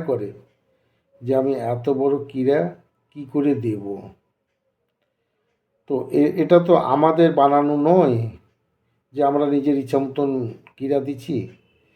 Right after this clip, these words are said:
তবে হ্যাঁ, এত বড় ক্রীড়া দিলে সাইড এফেক্ট আছে।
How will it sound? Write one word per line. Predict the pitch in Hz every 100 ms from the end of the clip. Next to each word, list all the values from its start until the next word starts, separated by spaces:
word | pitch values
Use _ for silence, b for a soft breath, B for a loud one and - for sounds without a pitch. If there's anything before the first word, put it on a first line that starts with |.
| _ _ _ -
তবে | 139 135
হ্যাঁ, | 127 123 101 113
এত | 120
বড় | 143 147 147
ক্রীড়া | 151 143 143
দিলে | 151 175 190 -
সাইড | 147 151 151
এফেক্ট | 139 120
আছে। | 113 98 -